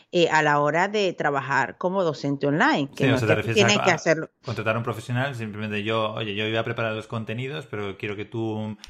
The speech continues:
Speaker 2: me lo organices en una web que está chula y que ya eso se venda, y, pero me refiero que yo no, no me quiero meter con los temas técnicos, ¿no? ¿Te refieres a eso?
Speaker 1: Eh, sí, bueno, sí, en parte sí, y también,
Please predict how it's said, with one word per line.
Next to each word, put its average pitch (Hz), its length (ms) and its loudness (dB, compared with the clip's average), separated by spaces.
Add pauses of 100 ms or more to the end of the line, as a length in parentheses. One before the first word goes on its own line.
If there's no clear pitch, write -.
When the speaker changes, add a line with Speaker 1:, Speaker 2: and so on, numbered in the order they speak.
(240)
Speaker 2:
me 113 120 -6
lo 110 60 -2
organices 120 520 -6
en 110 80 -8
una 107 180 -6
web 131 360 -4
que 120 60 -8
está 107 240 -10
chula 135 260 -6
y - 20 -6
que 110 100 -6
ya 101 920 -6
eso 110 180 -14
se 110 140 -8
venda, 135 440 -6
y, 101 340 -8
pero 98 340 -10
me 117 280 -14
refiero 107 220 -10
que 98 80 -8
yo 98 60 -8
no, 107 180 -6
no 110 200 -10
me 110 100 -6
quiero 110 160 -4
meter 104 220 -4
con 101 80 -6
los 98 100 -8
temas 101 240 -8
técnicos, 95 360 -10
¿no? 123 120 -10
¿Te 113 100 -8
refieres 104 300 -10
a 113 60 -4
eso? 98 240 -12 (920)
Speaker 1:
Eh, 208 220 8
sí, - 260 0
bueno, 247 320 6
sí, - 240 0
en 196 140 6
parte 233 340 2
sí, 311 340 -2
y 285 120 0
también, 226 560 2